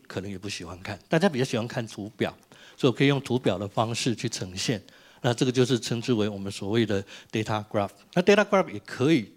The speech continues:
customize，只是说，嗯，目前到这个阶段还没有办法做到，呃，不会程式的人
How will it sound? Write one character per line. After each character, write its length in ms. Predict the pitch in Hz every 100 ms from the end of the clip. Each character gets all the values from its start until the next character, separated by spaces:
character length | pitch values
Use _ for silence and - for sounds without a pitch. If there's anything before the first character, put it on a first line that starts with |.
| _
customize， 720 | - 127 - 107 98 82 - -
只 100 | -
是 140 | 107 135
说， 340 | 143 143 143 - - - _ _
嗯， 100 | 113 107 98
目 160 | 208
前 200 | 220 135 131
到 240 | 160 139
这 260 | - 180 147
个 160 | 127
阶 220 | 107 131 127
段 240 | 135 113 -
还 220 | - 131
没 100 | 143
有 100 | 123
办 240 | 113 135
法 140 | 117 101
做 240 | - 120
到， 260 | 123 120 110 - _ _ _
呃， 200 | 101 95 -
不 140 | 131
会 420 | 120 165 139 123 - -
程 240 | - 113
式 160 | 113 127
的 100 | 110
人 240 | 98 95